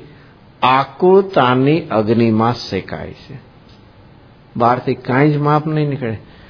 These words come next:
અહીંયા મુનિરાજને ઉપસર્ગમાં શું દેખાય છે?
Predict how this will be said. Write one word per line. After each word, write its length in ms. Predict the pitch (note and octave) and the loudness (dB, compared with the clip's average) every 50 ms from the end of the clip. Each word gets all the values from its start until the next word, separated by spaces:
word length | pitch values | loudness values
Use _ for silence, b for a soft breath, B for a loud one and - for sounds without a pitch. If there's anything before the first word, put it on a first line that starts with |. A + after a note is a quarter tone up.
| B B B B - | B B B B 0
અહીંયા 340 | - C3+ D3+ D#3 E3 E3+ F3+ | 2 4 4 4 4 4 4
મુનિરાજને 720 | E3+ D#3+ D#3 D#3 D#3+ E3 E3+ D#3+ D#3+ D#3+ D#3+ D#3 D#3 D#3+ E3+ | 4 2 2 2 4 4 4 4 4 4 2 2 0 0 0
ઉપસર્ગમાં 720 | D#3+ - D3 C#3 - - - D#3+ D#3+ D3+ D#3+ E3 E3 E3 | 2 2 0 0 0 2 2 2 2 2 2 2 2 2
શું 220 | D#3+ - F#3 E3+ | 0 -2 -2 0
દેખાય 400 | D#3 D#3 D#3 - D#3 D#3 D3+ D3+ | 2 2 2 2 2 2 2 0
છે? 220 | C3+ - E3+ F3+ | 0 0 -2 -2